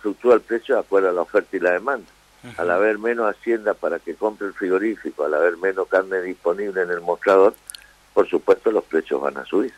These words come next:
Speaker 2: ¿Cómo está la, la situación de los frigoríficos, Cacho? Digo, pensando también justamente en una parte que es importante dentro de la industria cárnica.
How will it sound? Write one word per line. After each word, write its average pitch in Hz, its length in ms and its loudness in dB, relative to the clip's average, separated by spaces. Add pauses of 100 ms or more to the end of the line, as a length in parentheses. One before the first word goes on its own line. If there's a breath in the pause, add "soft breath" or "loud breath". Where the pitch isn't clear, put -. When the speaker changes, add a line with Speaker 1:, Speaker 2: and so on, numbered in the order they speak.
(920 loud breath)
Speaker 2:
¿Cómo 156 180 -2
está 175 180 2
la, 170 220 6
la 147 160 0
situación 139 460 -6
de 151 100 -2
los 135 100 -2
frigoríficos, 123 680 -8
Cacho? 117 320 -6
Digo, 113 560 -4
pensando 131 480 -2
también 127 440 0 (280 loud breath)
justamente 131 500 2
en 127 80 2
una 131 220 4
parte 127 260 4
que 123 80 -2
es - 140 0
importante 117 720 2
dentro 110 300 -4
de 104 60 -2
la 104 60 -6
industria 104 380 -10
cárnica. 98 460 -12